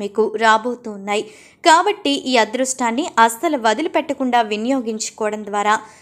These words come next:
మీ జీవితంలో ఎన్నో మార్పులు జరుగుతాయి. అందరితో సంతోషంగా ఉండగలుగుతారు. కాకపోతే మీ స్నేహితులకు కానీ లేకపోతే తెలియని వ్యక్తులకు మీ పర్సనల్ లైఫ్ విషయాలు చెప్పడం అనేది అంతగా మంచిది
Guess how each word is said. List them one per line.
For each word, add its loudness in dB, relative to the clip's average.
మీ 4
జీవితంలో -2
ఎన్నో 0
మార్పులు 2
జరుగుతాయి. -2
అందరితో -2
సంతోషంగా -2
ఉండగలుగుతారు. -4
కాకపోతే 2
మీ 0
స్నేహితులకు -4
కానీ -2
లేకపోతే -2
తెలియని 0
వ్యక్తులకు -2
మీ 6
పర్సనల్ 4
లైఫ్ 4
విషయాలు -2
చెప్పడం -2
అనేది -4
అంతగా -2
మంచిది -8